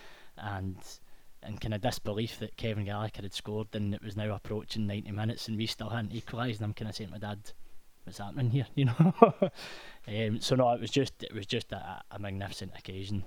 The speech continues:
Um, didn't even have a ticket until the morning of the game. My dad let us know we were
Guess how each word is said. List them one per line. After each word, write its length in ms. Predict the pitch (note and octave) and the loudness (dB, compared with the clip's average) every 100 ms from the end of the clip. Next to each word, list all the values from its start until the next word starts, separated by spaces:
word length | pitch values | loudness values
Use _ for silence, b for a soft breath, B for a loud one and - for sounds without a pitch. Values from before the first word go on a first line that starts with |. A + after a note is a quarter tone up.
| - | -2
Um, 680 | G2 F#2 F2+ F2+ F2+ F2+ F#2 - b b b - | -6 -8 -6 -6 -6 -6 -8 -10 b b b -4
didn't 260 | A2+ G#2+ - | 0 0 -2
even 220 | G2 F#2+ | -6 -4
have 180 | G#2+ G2 | -4 -6
a 80 | - | -6
ticket 340 | G#2 - - G#2 | -6 -6 -8 -6
until 560 | G#2 - G2 G2 F#2+ - b b - | -6 -4 -4 -4 -6 -10 b b -6
the 60 | |
morning 320 | G2+ G#2 G2+ G2 | -4 -2 -2 -2
of 60 | |
the 80 | F#2+ | -4
game. 400 | F2+ G2+ G#2+ G#2 - - | -4 0 2 2 0 -8
My 120 | F2+ | -8
dad 280 | F#2 F#2+ F#2+ | -6 -8 -6
let 160 | F#2 | -8
us 120 | G2+ G#2 | -8 -8
know 80 | |
we 140 | G2 G2 | -8 -6
were 140 | F#2+ | -6